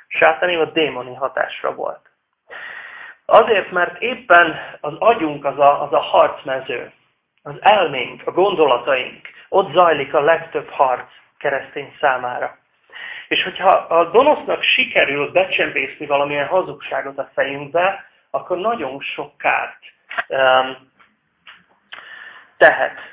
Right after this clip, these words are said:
öm, így a keresztény járásunkban.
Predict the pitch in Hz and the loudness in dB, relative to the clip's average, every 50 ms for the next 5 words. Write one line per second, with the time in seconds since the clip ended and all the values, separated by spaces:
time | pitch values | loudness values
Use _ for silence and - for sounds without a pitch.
0 | _ _ _ _ _ 143 135 139 135 135 135 135 135 135 - 139 - _ _ 170 | _ _ _ _ _ -6 -2 0 2 4 4 2 2 0 -4 -10 -16 _ _ -8
1 | 170 156 147 147 147 - 135 143 135 - - - 139 143 143 135 131 131 131 135 | -4 0 2 2 4 4 2 2 2 -2 -6 -8 -4 -2 0 0 2 2 0 0
2 | - - - - 156 151 143 147 - - - - - | -2 -4 -8 -10 -10 -4 -4 -4 -4 -4 -8 -14 -20